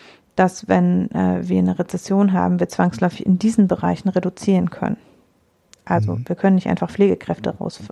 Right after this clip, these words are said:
Speaker 1: rausschmeißen, weil wir eine Rezession haben. Wir brauchen diese Pflegekräfte ja, um einen Pflegebedarf zu decken, der nicht konjunkturabhängig ist, zum
Speaker 2: Mhm.
Speaker 1: Beispiel.
Speaker 2: Mhm. Ja, ja, ja, damit, das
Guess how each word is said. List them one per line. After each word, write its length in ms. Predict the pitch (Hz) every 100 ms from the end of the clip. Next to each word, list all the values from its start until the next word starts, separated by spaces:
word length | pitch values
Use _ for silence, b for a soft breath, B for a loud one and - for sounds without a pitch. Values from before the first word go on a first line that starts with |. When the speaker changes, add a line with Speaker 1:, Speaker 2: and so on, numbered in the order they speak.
| _ -
Speaker 1:
rausschmeißen, 580 | 170 165 - 170 170 175
weil 140 | 170 165
wir 40 |
eine 140 | 170
Rezession 500 | 170 - 208 - 214
haben. 200 | 185 165
Wir 80 | 165
brauchen 420 | - 185 190 -
diese 180 | 180 185
Pflegekräfte 600 | - 180 180 - - -
ja, 160 | 175 180 B B B B
um 200 | - 190
einen 160 | 185 175
Pflegebedarf 560 | 202 214 190 170 175
zu 100 | -
decken, 320 | - - 190 175
der 140 | -
nicht 460 | 175 185 180 - - _
konjunkturabhängig 720 | - 175 175 190 170 - 160 -
ist, 260 | - - _ _ -
zum 140 | 127 107
Speaker 2:
Mhm. 60 |
Speaker 1:
Beispiel. 360 | 123 - - - _ _ -
Speaker 2:
Mhm. 280 | 120 120 127 _ _ _ _
Ja, 280 | 135 123 127 - -
ja, 100 | 143
ja, 140 | 139
damit, 400 | 131 131 135 - B B B B B B -
das 280 | 123 -